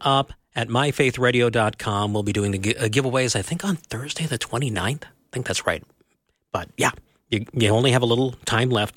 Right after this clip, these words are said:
to make sure you get signed up. Of course, February, the month of, well, love. And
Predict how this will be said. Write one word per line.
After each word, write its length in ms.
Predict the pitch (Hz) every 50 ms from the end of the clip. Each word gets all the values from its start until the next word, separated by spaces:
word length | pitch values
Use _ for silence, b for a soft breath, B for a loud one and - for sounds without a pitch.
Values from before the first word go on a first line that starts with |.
| -
to 180 | - 123 113 113
make 220 | 110 98 98 104
sure 160 | - - - 101
you 80 | 110
get 180 | 101 104 104 -
signed 300 | - 101 98 104 101 95
up. 140 | 95 87 - - B B B B B B B B B B B B
Of 100 | - -
course, 240 | - 147 139 131 -
February, 560 | - - 147 123 117 123 117 117 117 156 202
the 280 | 196 190 175 165 160
month 320 | 151 147 151 156 156 - -
of, 520 | 156 147 143 139 139 120 113 110 107 - -
well, 280 | 285 285 233 233 240
love. 420 | 208 190 151 151 143 139 147 175 160
And 200 | 139 131 127